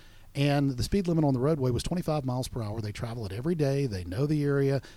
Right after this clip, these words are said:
very familiar with the area. They got to the stop sign. They looked and saw a car coming from their left, and they had plenty of time to turn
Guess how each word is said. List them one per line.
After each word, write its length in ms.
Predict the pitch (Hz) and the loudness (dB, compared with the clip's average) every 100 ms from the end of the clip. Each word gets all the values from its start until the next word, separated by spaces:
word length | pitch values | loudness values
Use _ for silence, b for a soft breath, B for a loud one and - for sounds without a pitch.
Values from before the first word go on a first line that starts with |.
| B | B
very 200 | - 156 - | 0 2 4
familiar 360 | 208 233 180 | 6 6 6
with 140 | 127 110 | 4 4
the 140 | 98 | 0
area. 260 | 92 101 135 | -2 -2 0
They 160 | 123 | 0
got 220 | 117 147 | 2 0
to 60 | 160 | 0
the 60 | 156 | 0
stop 300 | 160 147 - | 2 0 0
sign. 260 | 135 143 | 2 2
They 120 | 120 | 2
looked 520 | 113 180 254 131 - - B B B | 0 0 0 0 -4 -16 B B B
and 160 | 147 - | 0 4
saw 200 | 165 147 | 4 2
a 40 | |
car 240 | - 156 | 2 0
coming 260 | - 139 143 | 0 -2 -2
from 120 | 143 | -2
their 160 | 139 147 | -2 0
left, 400 | 196 - - 123 | 0 -2 -8 -6
and 160 | 196 | -2
they 120 | 220 165 | 0 0
had 180 | 156 | 0
plenty 340 | - 208 240 180 | -4 0 2 2
of 140 | 131 | 0
time 280 | - 165 143 | -2 -2 -2
to 80 | 107 | -4
turn 500 | - 240 135 104 | -4 -4 -2 -4